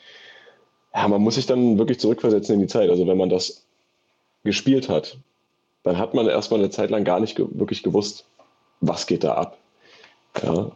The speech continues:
und ich erinnere mich noch an andere Spiele. Gott, wie hieß denn das? Ich glaube,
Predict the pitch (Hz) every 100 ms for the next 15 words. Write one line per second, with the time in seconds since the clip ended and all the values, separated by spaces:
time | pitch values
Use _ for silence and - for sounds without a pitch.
0 | - 90 90 90 92 90 87 - - -
1 | 82 - 80 95 113 110 107 - - 80
2 | 90 92 92 92 87 - 101 120 120 120
3 | 113 - - 104 117 120 120 117 117 -
4 | 82 85 107 - 92 82 - - 87 85